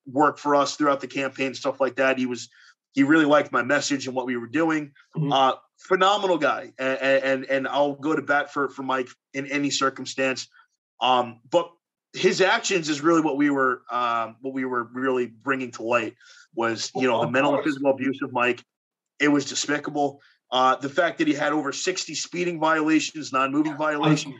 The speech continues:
Speaker 2: I was
Speaker 1: speed
Speaker 2: gonna bring
Speaker 1: violations
Speaker 2: that
Speaker 1: in
Speaker 2: up
Speaker 1: front of
Speaker 2: too.
Speaker 1: schools.
Speaker 2: I know, I know.
Speaker 1: Yeah.
Speaker 2: Oh,
Speaker 1: I mean,
Speaker 2: God.
Speaker 1: the fact
Speaker 2: State
Speaker 1: that it was in
Speaker 2: streets.
Speaker 1: front of schools is worse because,
Speaker 2: I
Speaker 1: you know,
Speaker 2: know.
Speaker 1: look, the-, that's our children. God forbid my kid or your kid or someone's kid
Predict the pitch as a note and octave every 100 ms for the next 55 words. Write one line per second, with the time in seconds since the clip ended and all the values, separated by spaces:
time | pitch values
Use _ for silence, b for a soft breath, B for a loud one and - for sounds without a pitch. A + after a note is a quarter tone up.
0 | - E3 - D#3 D3 B2+ A#2+ A#2 A#2 -
1 | C#3+ G#2 - D#3 E3+ F3 A#2+ A2+ A2+ -
2 | G#2 G#2+ G#2 G2+ G2+ _ - C#3+ C3 B2
3 | _ B2+ B2+ A#2+ A#2+ A#2 A2+ A2 F3 F#3+
4 | F#3+ - - - - _ D#3+ - A#3+ C4+
5 | F3+ C4+ C4 G3+ F3+ A3 A3+ F#3 - A#3+
6 | C4 G#3 E3+ F3+ D3 E3 G3 C3 - C#3+
7 | D3+ D#3 G#2 E3+ D#3+ F#3+ C3+ G3 A3+ F#3
8 | A#3+ B3 F3+ - A3 C#3+ D#3+ G#3 F#3 E3+
9 | C#3+ E3+ F#3 F#3 F3+ F#3 C#3 F3+ - F3
10 | - F3 E3 C#3+ - F3 C#3+